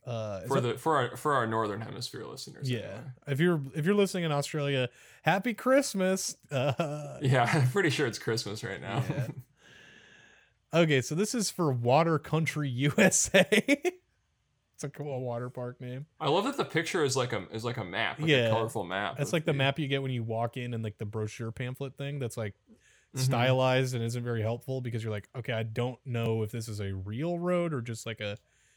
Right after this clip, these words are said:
Speaker 1: cartoon one." But
Speaker 2: Yeah, I feel like this follows the, like, sort of the Worlds of Fun thing of trying to make it seem like the, the, it's sort of like its own, like, nation state, you
Speaker 1: Yeah,
Speaker 2: know?
Speaker 1: yeah, yeah.
Speaker 2: Like that this is sort of like an autonomous region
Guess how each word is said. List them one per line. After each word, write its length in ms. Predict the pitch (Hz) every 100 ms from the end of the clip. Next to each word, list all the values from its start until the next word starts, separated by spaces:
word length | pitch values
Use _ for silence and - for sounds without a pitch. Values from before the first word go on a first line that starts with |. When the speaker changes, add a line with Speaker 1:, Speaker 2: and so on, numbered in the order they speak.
| _ -
Speaker 1:
cartoon 580 | 107 95 - 120 104 80
one." 300 | 80 87 127 _
But 260 | 113 104 -
Speaker 2:
Yeah, 100 | 160
I 40 | 170
feel 120 | 240
like 180 | 269 262
this 180 | 202
follows 580 | - 151 143 147 143 127
the, 200 | 123 120
like, 440 | 117 117 104 - -
sort 180 | - 139
of 100 | 139
the 60 | 120
Worlds 280 | 120 123 107
of 80 | 117
Fun 280 | 117 113
thing 220 | 120 110 104
of 100 | 107
trying 220 | 127 127
to 60 |
make 180 | 117 120
it 100 | 120
seem 160 | - 120
like 200 | 110 113
the, 160 | 101 - -
the, 100 | 113
it's 160 | 101 -
sort 140 | 120
of 80 | 117
like 140 | 110
its 140 | 113 110
own, 180 | 110
like, 180 | 107 -
nation 420 | 92 95 - 123
state, 480 | 120 - 123 131 - -
you 100 | 151
Speaker 1:
Yeah, 80 | 131 113
Speaker 2:
know? 60 |
Speaker 1:
yeah, 100 | 113
yeah. 260 | 113 110 107 - _ _ _ _ _
Speaker 2:
Like 140 | - 127
that 120 | 127
this 160 | 127 123
is 80 | 123
sort 160 | 127 117
of 60 |
like 120 | 113
an 60 | 117
autonomous 580 | 107 117 110 110 107 107
region 600 | 95 107 113 113 123